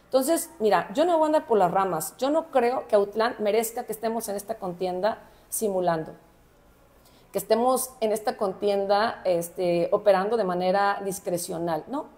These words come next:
vámonos, vámonos, este, enfrentando en los temas que sí son vitales para el municipio y ver de qué manera podemos dar respuestas a lo que la gente le interesa. A la gente no le interesa si naciste aquí o no,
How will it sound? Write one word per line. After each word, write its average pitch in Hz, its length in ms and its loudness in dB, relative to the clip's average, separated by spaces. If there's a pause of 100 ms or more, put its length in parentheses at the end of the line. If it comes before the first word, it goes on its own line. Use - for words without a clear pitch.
(180)
vámonos, 294 560 -2
vámonos, 262 360 -6
este, 185 480 -4 (260)
enfrentando 208 500 -2
en 254 40 -4
los 226 140 -4
temas 247 240 -2
que 220 80 -4
sí 226 80 -2
son 294 160 -2
vitales 226 380 0
para 208 140 4
el 202 80 -4
municipio 202 520 -6 (300)
y 208 100 2
ver 214 340 4
de 180 140 0
qué 226 140 -4
manera 247 400 0
podemos 208 340 -2
dar 214 100 4
respuestas 220 560 -6
a 214 60 0
lo 202 160 2
que 196 100 -4
la 180 100 -2
gente 233 440 -6
le 202 80 -4
interesa. 185 540 -4 (340)
A 190 60 -6
la 185 100 0
gente 247 280 -6
no 262 100 -2
le 277 80 -4
interesa 247 320 -2
si 220 100 -10
naciste 180 340 -8
aquí 202 200 -6
o 202 80 0
no, 220 160 -4